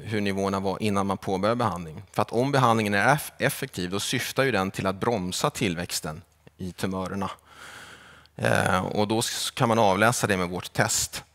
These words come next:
eh, och se att verkligen, att det fungerar som det är tänkt. Och här ser ni också en bild på vår produkt. Det är så kallat ett kit, eh, som vi paketerar och, och skickar iväg till ett sjukhuslabb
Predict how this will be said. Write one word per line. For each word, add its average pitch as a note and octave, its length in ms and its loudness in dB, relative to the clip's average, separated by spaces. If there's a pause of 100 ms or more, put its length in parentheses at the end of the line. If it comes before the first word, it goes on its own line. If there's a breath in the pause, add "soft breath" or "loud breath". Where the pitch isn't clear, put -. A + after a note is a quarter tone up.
(160)
eh, F#2+ 360 -2
och G2 80 -6
se F#2+ 280 -4
att - 460 -10
verkligen, F#2 380 -4
att - 140 -6
det F#2 160 -4
fungerar F#2+ 540 -4
som G2 220 -6
det F#2+ 60 -6
är G2+ 40 -8
tänkt. - 420 -8 (1700 loud breath)
Och - 360 -2
här A#2+ 60 8
ser C3+ 180 6
ni A#2 60 6
också A2+ 160 2
en A2 80 2
bild B2+ 420 4
på A#2+ 100 0
vår G#2+ 240 4 (280)
produkt. A2 440 0
Det A2 140 2
är G2 240 4
så - 120 -6
kallat F#2 380 2
ett - 240 -2
kit, - 520 -8 (180)
eh, F2+ 560 4 (260)
som - 220 -6
vi F#2+ 120 -2
paketerar A2+ 720 2 (560)
och, G2 300 -6
och G2 80 -4
skickar G2 340 -2
iväg G#2 340 2 (160)
till F#2 460 -4 (180)
ett - 440 -10
sjukhuslabb G#2+ 840 2